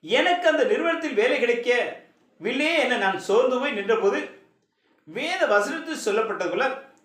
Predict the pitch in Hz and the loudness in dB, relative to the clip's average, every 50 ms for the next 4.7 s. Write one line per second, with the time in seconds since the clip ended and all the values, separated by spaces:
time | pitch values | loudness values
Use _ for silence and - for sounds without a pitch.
0 | _ _ _ _ _ _ _ _ - - - 220 214 233 277 311 311 - - - | _ _ _ _ _ _ _ _ -18 -12 -2 2 4 4 6 4 4 2 -2 -4
1 | - 202 214 226 - 269 269 254 220 214 202 190 - - 269 311 320 - - - | 0 2 2 2 2 2 2 4 4 4 2 0 -4 -4 -6 -6 -6 -6 -14 -20
2 | _ _ _ _ _ _ _ _ - - 185 202 220 - - 240 214 240 254 - | _ _ _ _ _ _ _ _ -2 2 2 2 2 2 2 2 4 4 2 2
3 | - 185 208 247 240 - 214 202 202 196 196 220 233 262 294 285 269 220 196 190 | 0 2 2 2 0 2 2 2 2 2 0 2 4 4 4 4 2 0 0 0
4 | 196 190 180 170 175 180 175 175 - 254 269 262 262 - | -2 -2 -2 -2 -4 -4 -4 -2 0 0 0 0 -2 -6